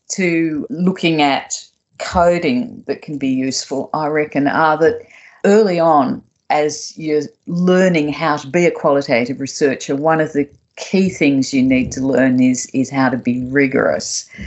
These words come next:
particularly being rigorous with your coding. And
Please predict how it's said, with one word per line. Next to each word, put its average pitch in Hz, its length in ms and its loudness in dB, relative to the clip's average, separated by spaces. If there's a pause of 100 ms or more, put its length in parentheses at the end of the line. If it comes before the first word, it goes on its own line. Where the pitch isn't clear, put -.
(300)
particularly 123 640 -2
being 131 260 2
rigorous 127 460 0
with 123 140 -4
your 123 120 -2
coding. - 640 -2 (460)
And 143 200 2